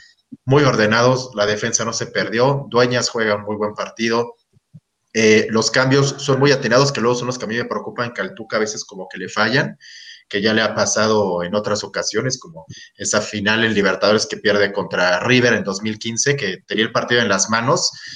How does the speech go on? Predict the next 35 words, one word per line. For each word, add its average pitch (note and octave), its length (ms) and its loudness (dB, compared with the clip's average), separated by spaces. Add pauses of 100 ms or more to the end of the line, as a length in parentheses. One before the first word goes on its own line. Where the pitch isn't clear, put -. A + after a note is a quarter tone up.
(160)
que A2 80 -16
lo G#2+ 60 0
hemos A#2+ 160 0
comentado, A2 440 2
y C#3 100 0
que G#2+ 100 -6
se - 100 -6
le G2 80 0
acaba A2+ 460 2
yendo A2+ 340 -2
un G#2+ 80 -8
partido A2+ 320 -2
contra G#2 300 -2
un A#2 120 -2
River A#2 440 0
Plate A2+ 260 -2
muy, A2 640 -2 (220)
muy, G#2+ 720 0
eh, F#2+ 220 -6
regular. G#2 460 -2 (640)
Eh, A2+ 500 4
y B2+ 60 0
sin A#2+ 160 2
embargo, C#3 440 2
creo C#3+ 180 2
que D3 80 -2
ayer C#3+ 180 2
los C#3 160 -2
cambios C3+ 260 -2
son C3 140 -6
buenos. C3 500 -4 (240)
Me A2+ 120 -4
gustó B2 340 -2
el C3+ 100 4
atrevimiento B2+ 1000 0